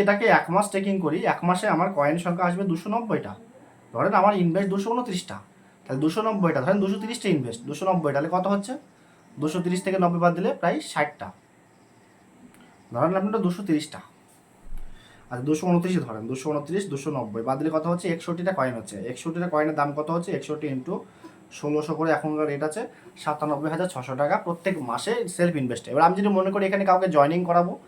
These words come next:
নাও করাতেও পারি, যদি মনে করি জয়েনিং করাবো, জয়েনিং করালেও এখানে আপনার, আহ, নেটওয়ার্ক ইনকাম রয়েছে, আপনি নেটওয়ার্ক করতে পারেন। যদি মনে করেন যে নেটওয়ার্ক করবো, যদি নেটওয়ার্ক করার ইচ্ছা থাকে নেটওয়ার্ক করতে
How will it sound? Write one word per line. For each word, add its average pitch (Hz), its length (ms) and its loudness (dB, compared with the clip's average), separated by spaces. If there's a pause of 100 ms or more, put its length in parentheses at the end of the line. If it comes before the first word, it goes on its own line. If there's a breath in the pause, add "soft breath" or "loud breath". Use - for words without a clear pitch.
(340 loud breath)
নাও 143 280 10
করাতেও 196 320 4
পারি, 226 120 0 (140)
যদি 151 140 -4
মনে 170 80 2
করি 165 120 2
জয়েনিং 156 280 6
করাবো, 185 180 4 (100)
জয়েনিং 151 320 6
করালেও 139 300 2 (440 loud breath)
এখানে 147 200 2 (120)
আপনার, 175 240 2
আহ, - 480 -2 (240)
নেটওয়ার্ক 208 360 6
ইনকাম 185 260 2
রয়েছে, 117 240 -4
আপনি 151 100 -6 (100)
নেটওয়ার্ক 190 320 4
করতে 147 220 -4
পারেন। 107 160 0 (160)
যদি 147 200 -2
মনে 160 140 0
করেন 185 200 2
যে 185 120 2
নেটওয়ার্ক 151 300 -2
করবো, 110 220 -6
যদি 147 160 -2
নেটওয়ার্ক 180 260 2
করার 170 220 4
ইচ্ছা 180 200 0
থাকে 202 180 2
নেটওয়ার্ক 175 260 -2
করতে 160 140 -4